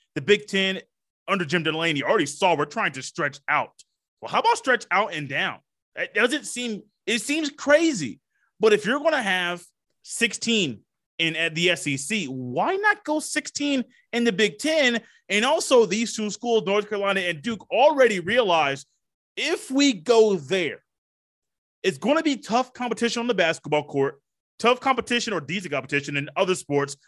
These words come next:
Football is gonna raise our level of competition. It might make us better.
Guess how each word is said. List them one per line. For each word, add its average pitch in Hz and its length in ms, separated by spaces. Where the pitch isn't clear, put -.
Football 185 540
is 165 100
gonna 185 200
raise 208 320
our 190 240
level 185 340
of 151 120
competition. 175 680
It 156 140
might 175 260
make 180 240
us 139 200
better. 139 520